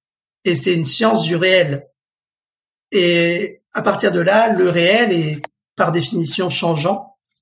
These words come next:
Et c'est finalement ce qui rend, euh, les sciences humaines et sociales très intéressantes.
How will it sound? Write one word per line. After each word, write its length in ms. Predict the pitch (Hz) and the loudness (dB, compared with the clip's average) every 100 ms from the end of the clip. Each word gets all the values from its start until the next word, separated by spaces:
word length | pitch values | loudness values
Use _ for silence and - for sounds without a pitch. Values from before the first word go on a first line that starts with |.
| _ _ _ _ _ - _ _ _ | _ _ _ _ _ -20 _ _ _
Et 300 | 185 175 165 | 0 2 2
c'est 240 | 139 - 170 | 0 -2 -2
finalement 440 | - 185 185 240 | 0 0 2 0
ce 100 | - | -2
qui 140 | - 175 | 0 0
rend, 440 | 170 202 202 160 | 2 4 4 4
euh, 160 | 147 147 | 2 0
les 100 | 139 | -2
sciences 360 | - 190 156 | -2 -2 -2
humaines 240 | 165 175 165 | -2 -2 -2
et 80 | |
sociales 720 | 143 208 - 190 202 190 - - _ _ _ _ _ _ _ _ _ _ - | -4 -4 0 2 2 0 -4 -16 _ _ _ _ _ _ _ _ _ _ -14
très 300 | - 208 196 | -2 2 2
intéressantes. 760 | 185 180 165 147 208 226 220 | 2 2 2 2 2 0 -4